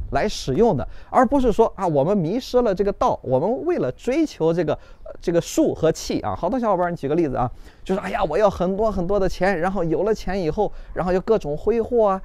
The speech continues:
然后各种欲望啊，对吧？最后是越来越迷失啊，之后就迷失了方向，迷失了人生啊，然后就为了这个钱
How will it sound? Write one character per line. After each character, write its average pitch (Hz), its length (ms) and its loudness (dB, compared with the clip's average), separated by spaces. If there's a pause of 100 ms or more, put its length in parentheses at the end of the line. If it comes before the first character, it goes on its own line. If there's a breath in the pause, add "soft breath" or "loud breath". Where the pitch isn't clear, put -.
(100)
然 165 120 -2
后 185 100 -6
各 220 140 0
种 151 200 -4
欲 220 180 2
望 180 240 4
啊， 139 160 -6
对 196 80 2
吧？ 170 160 2
最 226 140 4
后 180 160 2
是 135 140 -4
越 220 260 2
来 117 200 0
越 131 180 2
迷 113 200 -2
失 127 180 -6
啊， 101 140 -4
之 165 140 -4
后 190 80 0
就 180 120 2
迷 185 220 2
失 247 180 2
了 220 100 2
方 196 220 0
向， 196 140 0 (260 soft breath)
迷 208 160 2
失 226 160 4
了 170 180 4 (120)
人 147 240 4
生 196 220 6
啊， 110 180 -4
然 117 120 -6
后 170 120 2
就 156 140 -4
为 226 240 2
了 151 140 4
这 151 120 0
个 139 100 2
钱 120 260 -6